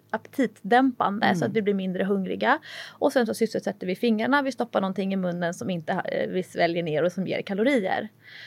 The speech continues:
Speaker 1: Och, ehm, den, alltså jag kan ju träffa tjejer <laughs> som faktiskt tränar regelbundet, eh, och som jag känner att de luktar rök. Eh, så att det är inte bara den här lite äldre målgruppen. De är inte så vanliga, de här som tränar och röker samtidigt. Men,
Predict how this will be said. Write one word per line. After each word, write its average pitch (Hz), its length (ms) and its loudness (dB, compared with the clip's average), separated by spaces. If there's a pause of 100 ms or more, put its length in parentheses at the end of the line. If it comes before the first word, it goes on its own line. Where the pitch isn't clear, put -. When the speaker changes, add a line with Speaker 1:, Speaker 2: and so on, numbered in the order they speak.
(580)
Speaker 1:
Och, 214 340 10
ehm, 208 300 6 (800)
den, 233 420 6 (180)
alltså 214 200 0
jag - 160 6
kan 294 60 2
ju 311 40 2
träffa 302 300 0
tjejer 240 600 4
<laughs> 202 80 -6
som 202 140 4
faktiskt 185 380 2
tränar 190 320 4
regelbundet, 180 840 2 (100)
eh, 175 640 6 (240)
och - 260 0
som 190 140 0
jag 165 100 2
känner 247 240 4
att 196 80 -2
de 165 120 -2
luktar - 260 -4 (120)
rök. - 280 -10 (540)
Eh, 202 240 0
så 208 60 0
att 202 60 -4
det 196 60 2
är 214 40 4
inte 220 160 0
bara 180 260 6
den 175 100 -2
här 165 200 2
lite 175 180 0
äldre 190 240 4
målgruppen. 160 500 0
De 208 120 4
är - 40 6
inte 226 240 -2
så 233 100 -4
vanliga, 247 440 6
de 202 100 2
här 147 80 0
som 175 120 -6
tränar 170 300 0
och 175 100 -2
röker 156 240 -2
samtidigt. 185 560 -2
Men, 196 180 0